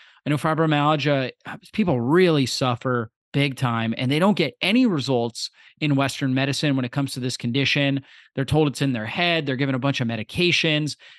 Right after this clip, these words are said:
and they just slowly suffer and, and live a miserable life. And I wanna make sure it doesn't happen to people you care about.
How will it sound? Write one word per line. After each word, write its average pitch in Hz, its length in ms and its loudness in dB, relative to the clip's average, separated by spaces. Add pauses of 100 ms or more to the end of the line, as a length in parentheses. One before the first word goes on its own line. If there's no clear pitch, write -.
and 156 80 0
they 196 60 2
just 202 220 2
slowly 170 420 2
suffer 147 480 -4
and, 123 300 -4
and 113 420 -4
live 165 160 0
a 180 60 4
miserable 147 420 0
life. 135 320 0
And 120 140 -8 (400)
I 147 60 0
wanna 185 160 4
make 160 140 2
sure 165 140 2
it 147 80 2
doesn't 147 220 0
happen 139 200 -2
to 131 60 -4
people 139 240 -2
you 151 180 0
care 156 220 2
about. 139 360 2